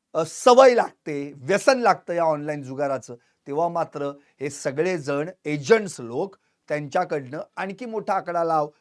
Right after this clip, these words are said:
असं सांगितलं जातं, "आणखी जास्त पैसे लाव" असं म्हटलं जातं आणि मग हे, म, तरुण या सगळ्या चक्री गेममध्ये अडकतात, या चक्रव्यूहामध्ये अडकतात. आता नेमकं काय याच्यात झालंय तेही मी तुम्हाला सांगतो.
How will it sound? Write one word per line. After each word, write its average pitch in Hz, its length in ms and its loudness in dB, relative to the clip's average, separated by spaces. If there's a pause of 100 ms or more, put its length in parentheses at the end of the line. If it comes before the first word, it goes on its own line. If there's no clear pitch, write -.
(140)
असं 151 240 -4
सांगितलं 156 500 -6
जातं, 151 400 -6 (100)
"आणखी 175 360 -8
जास्त 190 380 -2
पैसे 180 440 -6
लाव" 143 220 -2 (200)
असं 139 240 -4
म्हटलं 156 320 -6
जातं 135 400 -6 (260)
आणि 139 140 -10
मग 151 180 -8
हे, 143 220 -8 (520)
म, 135 220 -6 (140)
तरुण 165 280 0 (240)
या 143 160 0
सगळ्या 139 420 -2 (400)
चक्री 202 360 0
गेममध्ये 139 640 -4
अडकतात, 147 460 -4 (220)
या 147 180 0
चक्रव्यूहामध्ये 135 1200 -6 (160)
अडकतात. 156 420 -4 (640)
आता 208 420 6 (260)
नेमकं 208 360 -2 (140)
काय 262 300 8 (140)
याच्यात 214 340 0
झालंय 202 380 2
तेही 190 360 -4
मी 185 120 -8
तुम्हाला 175 340 -4
सांगतो. 156 440 -10